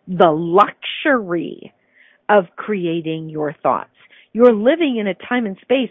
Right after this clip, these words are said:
where you know now, af-, even after listening to this show today, you know now that you cannot ever blame your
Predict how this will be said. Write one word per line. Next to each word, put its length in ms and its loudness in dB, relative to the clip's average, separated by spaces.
where 240 0
you 280 2
know 360 2
now, 400 -2
af-, 180 0
even 300 -6
after 240 -8
listening 420 -8
to 20 -10
this 200 -8
show 180 0
today, 400 -2
you 300 4
know 260 2
now 420 -2
that 160 2
you 420 0
cannot 800 -2
ever 560 2
blame 760 0
your 300 -2